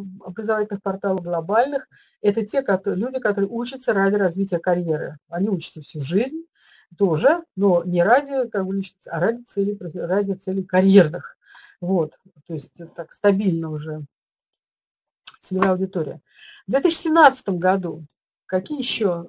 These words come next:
э, тенденции, какие тенденции, как бы, тактики, стратегии монетизации, м, определялись, э, и использовались, развивались?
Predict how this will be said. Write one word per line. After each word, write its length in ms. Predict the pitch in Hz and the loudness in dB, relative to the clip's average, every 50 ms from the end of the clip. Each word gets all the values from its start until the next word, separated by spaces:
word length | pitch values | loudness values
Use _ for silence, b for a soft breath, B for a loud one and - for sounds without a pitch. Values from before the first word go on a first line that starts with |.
| - | -6
э, 500 | 170 170 170 170 - 170 180 - - 175 - - | -4 -4 -4 -4 -6 -6 -6 -6 -6 -6 -8 -6
тенденции, 600 | 190 180 185 240 285 311 302 - - 254 226 202 | -4 0 2 2 2 2 0 -2 -2 -2 -2 0
какие 340 | - 190 185 - 247 226 | -2 -4 -6 -6 -10 -12
тенденции, 760 | - - 185 175 196 214 226 214 - 208 180 165 165 156 151 156 - _ | -8 -6 -6 -4 -4 -6 -6 -8 -6 -6 -6 -6 -6 -10 -14 -20 -20 _
как 100 | 165 156 | -16 -14
бы, 80 | 160 151 | -14 -4
тактики, 800 | - 214 220 - - 196 - - 170 156 156 156 - - 165 - - 151 _ | 0 0 0 0 -4 -16 -16 -12 -10 -10 -10 -10 -12 -14 -18 -18 -20 -20 _
стратегии 400 | - 180 175 175 240 233 208 196 | -2 -2 -2 -2 -2 -6 -6 -4
монетизации, 680 | 180 160 151 170 151 170 180 180 - - 165 160 156 - | -6 -6 -8 -8 -4 -4 -4 -4 -4 -8 -10 -10 -10 -12
м, 380 | - 165 _ - 156 160 156 - - - - | -16 _ _ -20 -20 -20 -20 -20 -20 -20 -16
определялись, 720 | - 160 151 175 180 165 175 185 202 208 202 165 - - _ _ | -14 -14 -10 -8 -8 -6 -4 -2 -2 -2 -2 -6 -8 -12 _ _
э, 80 | - 160 | -16 -16
и 420 | 156 - 170 170 180 180 170 160 | -14 -12 -12 -12 -8 -8 -6 -8
использовались, 520 | 170 - - 277 285 262 233 196 175 - - | -8 -8 -6 -6 -4 -2 -2 -4 -6 -6 -8
развивались? 640 | 180 170 165 196 202 190 151 131 165 - - _ | -10 -6 -4 -2 0 0 -2 -2 -6 -10 -20 _